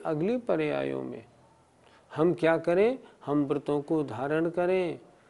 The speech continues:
रत्नत्रय को धारण करें, और उस रत्नत्रय को धारण करके अगर मरण भी हमारा होगा तो हम स्वर्ग में जाएंगे। संस्कार यही के रहेंगे तो स्वर्ग में भी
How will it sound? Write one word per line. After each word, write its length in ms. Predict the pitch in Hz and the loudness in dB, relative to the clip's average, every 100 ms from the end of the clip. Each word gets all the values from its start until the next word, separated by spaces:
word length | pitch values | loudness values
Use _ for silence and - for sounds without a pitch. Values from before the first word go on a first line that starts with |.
| _ - | _ -4
रत्नत्रय 640 | 139 - 156 151 160 156 | -4 -2 -4 -2 0 -2
को 220 | 151 165 | 0 -2
धारण 500 | 143 113 127 147 175 | -2 -4 -4 -2 -2
करें, 520 | 170 185 190 196 170 - - _ _ _ - | 0 2 4 4 2 -4 -14 _ _ _ 2
और 320 | 156 196 220 | 6 6 4
उस 400 | 214 226 - - | 2 0 -2 2
रत्नत्रय 600 | 185 185 196 185 - 175 | 2 4 0 0 0 0
को 240 | 170 170 160 | 2 0 0
धारण 420 | 127 143 143 135 | -2 -2 0 -2
करके 560 | 139 131 131 151 185 233 - - - | -2 -2 -2 0 0 0 -8 -20 -6
अगर 260 | 156 143 156 | -4 0 0
मरण 400 | 139 131 143 165 | 0 0 0 0
भी 200 | 185 220 | 2 2
हमारा 360 | 180 170 165 160 | 2 2 2 2
होगा 580 | 131 139 131 151 202 214 - _ - | 2 2 2 0 0 -4 -16 _ -2
तो 60 | |
हम 200 | 143 147 | 0 0
स्वर्ग 300 | 143 151 147 | -2 -2 0
में 260 | 147 156 143 | 0 -2 -2
जाएंगे। 680 | 143 147 190 196 196 160 - - _ _ - - - | -4 -2 0 2 2 2 -4 -18 _ _ -20 -20 -4
संस्कार 640 | 156 180 180 - 202 214 | 4 4 4 4 6 8
यही 340 | 214 180 196 226 | 8 8 6 2
के 220 | 269 262 | 6 6
रहेंगे 600 | 233 220 233 208 156 117 - - - | 6 4 4 6 4 2 -8 -12 2
तो 100 | 185 | 2
स्वर्ग 320 | 165 208 233 | 4 6 6
में 300 | 254 254 247 | 8 8 8
भी 260 | 240 269 | 8 4